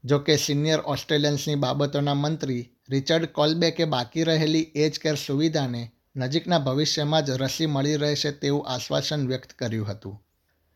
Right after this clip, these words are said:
ઓસ્ટ્રેલિયાએ અમેરિકાના પ્રમુખ જોઈ બાઇડનના કોરોના વાયરસના ઉદ્ભવ અંગે ફરીથી તપાસ કરવાની બાબતને સમર્થન આપ્યું છે. ઓસ્ટ્રેલિયાના વિદેશ મંત્રી મેરિસ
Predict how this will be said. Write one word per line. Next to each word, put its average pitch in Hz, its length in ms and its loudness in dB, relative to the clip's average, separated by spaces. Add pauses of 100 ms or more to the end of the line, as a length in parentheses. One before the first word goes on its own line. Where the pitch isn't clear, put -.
(400)
ઓસ્ટ્રેલિયાએ 196 680 4
અમેરિકાના 170 560 0
પ્રમુખ 151 360 -2
જોઈ 139 220 0
બાઇડનના 156 540 0
કોરોના 156 460 -2
વાયરસના 147 640 0
ઉદ્ભવ 143 400 0
અંગે 143 240 2
ફરીથી 151 440 -2
તપાસ 143 460 -2
કરવાની 135 360 0
બાબતને 135 520 0
સમર્થન 147 560 -2
આપ્યું 107 320 -4
છે. 104 320 -10 (1120)
ઓસ્ટ્રેલિયાના 139 580 2
વિદેશ 139 400 0
મંત્રી 139 300 0
મેરિસ 135 480 -2